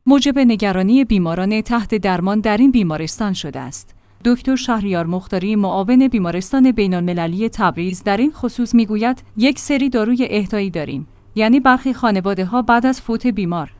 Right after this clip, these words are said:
داروهای مرحوم را به بیمارستان اهدا می‌کنند و ما نیز این داروها را در اختیار بخش می‌گذاشتیم که برای بیماران بی‌بضاعت استفاده کنند.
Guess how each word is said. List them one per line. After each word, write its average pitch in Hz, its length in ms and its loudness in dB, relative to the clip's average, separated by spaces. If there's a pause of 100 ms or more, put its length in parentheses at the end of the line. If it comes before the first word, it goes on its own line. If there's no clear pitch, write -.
داروهای 269 440 2
مرحوم 226 400 0
را 226 160 -2
به 202 140 -4
بیمارستان 165 640 -8
اهدا 196 300 -6
می‌کنند 165 600 -8
و 190 100 0
ما 226 140 0
نیز 254 240 2
این 302 120 2
داروها 196 460 -2
را 220 140 -2
در 196 260 -6
اختیار 196 420 -6
بخش 196 360 -6
می‌گذاشتیم 185 640 -6
که 208 140 -6
برای 240 400 -2
بیماران 208 560 -2
بی‌بضاعت 202 640 -6
استفاده 180 480 -10
کنند. 143 420 -14